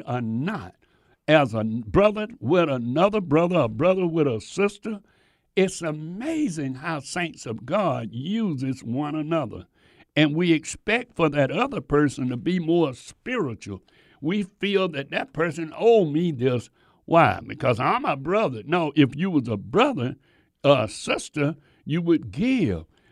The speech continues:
You got to be in the mindset of, the Bible says, let's go back to what we was reading. The Bible te-, tell you, say what? Give.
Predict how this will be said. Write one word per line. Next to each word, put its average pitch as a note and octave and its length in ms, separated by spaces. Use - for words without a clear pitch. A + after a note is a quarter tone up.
You F4 460
got E3 320
to C3 120
be D3 400
in C3+ 200
the G#2+ 60
mindset C#3 920
of, A#2+ 420
the A2+ 140
Bible F3+ 460
says, A#2+ 360
let's B2 320
go D#3+ 180
back F#3+ 280
to A3+ 80
what G#3+ 240
we A#3+ 100
was C#4 220
reading. D#3+ 520
The A#2 80
Bible D3 520
te-, D#3 320
tell D#3 120
you, D#3+ 380
say C#3 280
what? A2+ 480
Give. G3+ 560